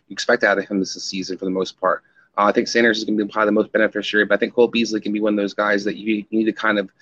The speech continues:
throw somebody out there in your slot receiver, um, in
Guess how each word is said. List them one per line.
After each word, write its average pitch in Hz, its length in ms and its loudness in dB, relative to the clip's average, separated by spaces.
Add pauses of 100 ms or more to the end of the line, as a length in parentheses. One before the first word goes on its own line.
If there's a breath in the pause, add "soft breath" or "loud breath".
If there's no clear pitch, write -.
(220 loud breath)
throw 117 140 8
somebody 110 360 0
out 107 160 0
there 110 120 2
in 107 80 0
your 104 80 -2
slot 110 280 0
receiver, 110 540 -2 (280 loud breath)
um, 104 180 4
in 104 140 0